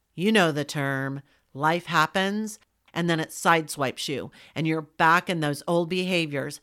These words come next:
feeling sick, worn out, exhausted, trying to make ends meet, living paycheck to paycheck. Your subconscious is keeping you wrapped in your external circumstances. It is making decisions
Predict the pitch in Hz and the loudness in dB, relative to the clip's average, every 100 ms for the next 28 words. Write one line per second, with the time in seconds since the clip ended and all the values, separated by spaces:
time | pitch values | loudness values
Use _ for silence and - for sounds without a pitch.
0 | - - 214 214 196 185 - 208 208 208 | -20 -4 0 0 0 -4 -4 -2 -2 -4
1 | 180 190 214 196 190 165 156 147 175 185 | -4 0 2 4 2 0 -6 0 4 4
2 | 185 - 202 208 202 _ - 214 247 220 | 0 -4 -2 -2 -8 _ -2 0 2 0
3 | 156 180 214 - 185 196 160 180 220 170 | 0 0 0 -2 -2 -2 -2 -2 -2 -4
4 | 165 156 147 190 190 - 196 208 202 165 | -6 -6 -4 -2 -2 -2 -4 -4 -4 -4
5 | 156 139 85 _ _ _ _ _ _ _ | -4 -6 -6 _ _ _ _ _ _ _
6 | _ 185 226 285 285 294 277 - 208 190 | _ 2 6 6 4 -2 -2 0 0 2
7 | 160 143 - - - 165 - - 214 233 | -2 -4 -6 -14 -12 -10 -8 -4 -2 0
8 | 214 180 180 175 175 170 - - 147 185 | 0 0 0 0 -4 -6 -12 -10 0 0
9 | 156 - - - 156 165 156 - - 170 | 0 -6 -18 -10 -6 -4 -4 -4 -2 -2
10 | - - - 175 156 143 139 170 156 127 | -2 -12 -6 -4 -2 -4 -2 -2 -2 -6
11 | - 123 120 - - - _ _ _ - | -8 -12 -12 -16 -16 -18 _ _ _ -2
12 | 214 214 240 226 214 190 190 196 190 175 | -2 0 -2 0 -2 0 0 0 -4 -2
13 | 160 - 196 185 151 123 120 151 165 | -4 -4 -2 0 0 -4 -6 -10 -12